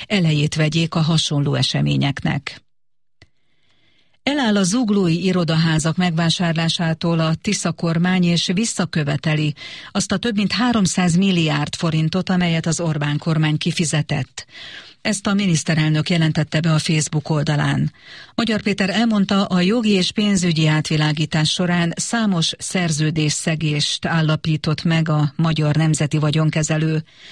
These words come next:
A budapesti Bosnyák tér mögött felépült hét irodaház megvásárlására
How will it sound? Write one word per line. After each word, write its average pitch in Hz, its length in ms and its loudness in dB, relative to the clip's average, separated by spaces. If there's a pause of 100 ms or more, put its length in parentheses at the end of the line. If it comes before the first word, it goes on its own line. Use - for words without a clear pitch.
(300)
A - 80 -4
budapesti 220 520 -2
Bosnyák 180 540 0
tér 151 300 0
mögött 151 580 0
felépült 156 580 0
hét 208 320 -2
irodaház 151 680 0
megvásárlására 165 1120 2